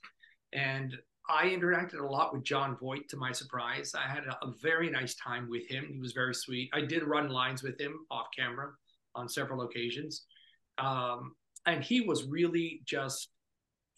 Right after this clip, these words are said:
he was like apple pie, you know, to me. It was, like, just a sweetheart of a guy. Uh, bizarrely enough, I'd worked with his daughter, Angelina Jolie, on Gone in sixty Seconds. So, um, and I brought that to his attention.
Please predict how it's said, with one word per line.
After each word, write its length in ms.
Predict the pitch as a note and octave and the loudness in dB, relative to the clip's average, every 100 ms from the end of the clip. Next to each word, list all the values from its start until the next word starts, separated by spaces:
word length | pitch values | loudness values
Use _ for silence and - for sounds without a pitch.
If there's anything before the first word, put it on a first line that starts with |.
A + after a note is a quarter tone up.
| - - | -8 -2
he 160 | A3+ | 0
was 240 | C4 G#3+ F3 | 2 2 0
like 240 | D3+ - - | -2 -2 2
apple 280 | D#3+ D#3+ A#2+ - | 2 2 -6 -2
pie, 300 | C3+ G#2 - _ _ _ | 0 0 -4 _ _ _
you 200 | D#3+ D#3 | -6 -4
know, 200 | D3+ B2+ - | -2 -6 -4
to 100 | C3+ | -4
me. 280 | A#2+ A#2 C3 | -2 -2 -2
It 100 | D3+ | -2
was, 160 | C#3 | -2
like, 240 | C#3+ C#3 C3+ - | 0 -2 -6 -8
just 240 | - G3+ D3 | -4 -2 -2
a 80 | |
sweetheart 520 | - C#3 C3 A2 G2+ A#2 | -4 -2 -4 -4 -6 -6
of 100 | A#2 | -8
a 100 | G#2 | -2
guy. 960 | G#2+ F#2 - - - - _ _ B2+ | 0 0 -6 -18 -20 -20 _ _ -2
Uh, 260 | A#2+ A2+ A#2+ | 2 2 2
bizarrely 420 | C#3 E3 D#3+ D#3 | 4 6 6 6
enough, 280 | D3 C#3 D3 | 4 2 2
I'd 180 | C3 B2+ | 0 0
worked 240 | B2 - | -4 -2
with 200 | B2 - | -6 -4
his 180 | B2+ - | -4 2
daughter, 380 | E3+ F#3+ D3 C3+ | 4 6 6 2
Angelina 600 | C3 B2+ B2+ B2 A#2+ A#2+ A#2 | 0 -4 -4 -2 -4 -6 -10
Jolie, 400 | A#2+ A#2+ G3+ F#3 | -10 -6 -4 -2
on 200 | C3+ C3 - | -4 -4 -2
Gone 180 | C#3 | -2
in 40 | C#3+ | 0
sixty 280 | D3 - D3 | -4 -4 4
Seconds. 500 | A3 A3 - - - - - - _ | 4 4 -2 -8 -10 -20 -20 -20 _
So, 200 | - C#3+ C3 | -6 -2 0
um, 520 | B2+ B2 A#2+ A#2+ B2 - | 0 2 0 -2 -10 0
and 100 | E3+ | 6
I 140 | F3+ F3+ | 8 8
brought 200 | E3+ D3+ | 6 4
that 120 | D#3 | 0
to 60 | B2+ | -2
his 160 | B2 | -4
attention. 480 | A#2 - A2+ - A#2 | -4 -8 -8 -8 -10